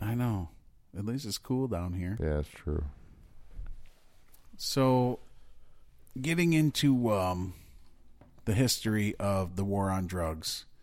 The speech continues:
Speaker 2: The longest war ever.
Speaker 1: That's fucked up to think about. I
Speaker 2: It
Speaker 1: mean,
Speaker 2: is,
Speaker 1: ever
Speaker 2: man.
Speaker 1: in the history of the world? Like,
Speaker 2: I,
Speaker 1: ever.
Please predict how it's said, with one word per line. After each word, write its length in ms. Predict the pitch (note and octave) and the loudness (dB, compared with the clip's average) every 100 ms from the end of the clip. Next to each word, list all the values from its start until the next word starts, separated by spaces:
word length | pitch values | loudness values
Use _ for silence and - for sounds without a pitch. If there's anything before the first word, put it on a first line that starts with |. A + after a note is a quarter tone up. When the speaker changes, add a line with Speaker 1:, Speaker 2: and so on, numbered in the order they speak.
| - - - - - - - - - - - - - - | -20 -20 -20 -20 -20 -20 -20 -20 -20 -20 -20 -16 -12 -4
Speaker 2:
The 100 | A#1+ | 0
longest 800 | C#2 D#2 F2+ F2 F2+ E2 - - - - - - - - - _ _ - - | 4 6 6 4 2 2 -6 -12 -20 -20 -20 -20 -20 -20 -20 _ _ -16 0
war 560 | F2 E2 D2 D2 C#2+ - - - - - - _ D2+ | 4 6 4 2 -2 -10 -20 -20 -20 -20 -20 _ -2
ever. 460 | D#2 C#2+ C2+ C#2+ - _ _ - _ _ _ _ _ _ _ _ _ _ - _ _ - _ _ - - | -2 0 -4 -6 -12 _ _ -20 _ _ _ _ _ _ _ _ _ _ -20 _ _ -20 _ _ -20 -4
Speaker 1:
That's 240 | A#2+ C3 - | -2 0 -2
fucked 400 | - C#3+ - D3+ | -2 -2 -2 -2
up 140 | D3+ | 0
to 80 | C#3+ | -2
think 260 | D#3 D#3+ C3 | -2 -2 -2
about. 380 | E2+ D#2 - - - - | -2 -4 -6 -12 -20 0
I 40 | A#2+ | 4
Speaker 2:
It 20 | |
Speaker 1:
mean, 160 | B2+ A#2 | 8 8
Speaker 2:
is, 100 | G#2 | 6
Speaker 1:
ever 300 | B2+ D#3+ D3+ | 6 6 4
Speaker 2:
man. 80 | B2+ | 6
Speaker 1:
in 80 | |
the 60 | B2 | 6
history 360 | D3 - D3+ D3 | 6 4 2 2
of 60 | |
the 80 | C3+ | 2
world? 420 | C3+ D#3+ F3 E3 - - - - _ _ - - - - _ | 2 0 0 -4 -12 -20 -20 -20 _ _ -20 -20 -20 -20 _
Like, 140 | A#2+ F#2 | 2 4
Speaker 2:
I, 40 | F2+ | 4
Speaker 1:
ever. 420 | C3 C3+ D#2 | 2 2 -2